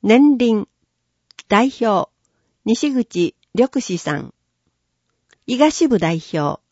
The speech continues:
西田誠さん。郵便番号、五一八の零零二二。伊賀市三田九百十一番地の三。なお、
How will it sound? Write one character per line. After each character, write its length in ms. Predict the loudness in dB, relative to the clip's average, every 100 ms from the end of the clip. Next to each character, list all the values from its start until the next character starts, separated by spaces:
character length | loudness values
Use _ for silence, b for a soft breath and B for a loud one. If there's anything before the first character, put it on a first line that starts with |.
| -4
西 240 | -2 -2
田 100 | -4
誠 400 | -6 -8 -6 -6
さ 220 | -4 -6 -8
ん。 160 | -10 _ _ _ _ _ _ _ _ _ 0
郵 160 | 2
便 280 | 4 4 4
番 260 | 2 0 -4
号、 300 | -6 -6 -12 _ _ _ _ _ -2
五 280 | 4 4 4
一 280 | -2 -6
八 300 | -6 -6 -6
の 240 | -4 -4 -8 _ _
零 320 | -2 0 0
零 320 | -2 -4 -4 -6
二 360 | -2 0 0
二。 360 | -2 -4 -4 -10 _ _ _ _ _ _ _ _
伊 100 | -4
賀 160 | 0 0
市 340 | -2 -4 -4 -6
三 140 | -6 -4
田 240 | -4 -6 _ _ _
九 200 | -2 0 0
百 300 | -2 -4 -4
十 260 | -2 -2
一 220 | -2 -4
番 240 | -2 0 -2
地 160 | -4
の 160 | -6 -6
三。 360 | -6 -6 -6 -10 _ _ _ _ _ _ _ _ _ _ _ _
な 260 | 0 0 0
お、 120 | -4